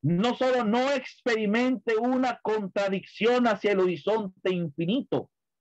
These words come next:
el absoluto, Dios,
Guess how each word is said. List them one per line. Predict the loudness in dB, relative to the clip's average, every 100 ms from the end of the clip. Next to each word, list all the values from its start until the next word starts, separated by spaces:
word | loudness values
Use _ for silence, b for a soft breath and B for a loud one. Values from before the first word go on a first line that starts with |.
| _
el | -2 0
absoluto, | 0 -4 -2 0 2 0 0 -2 -2 _ _ _ _ _ _ _
Dios, | -6 -2 0 2 0 -4 -8 -8 -16 -20 -20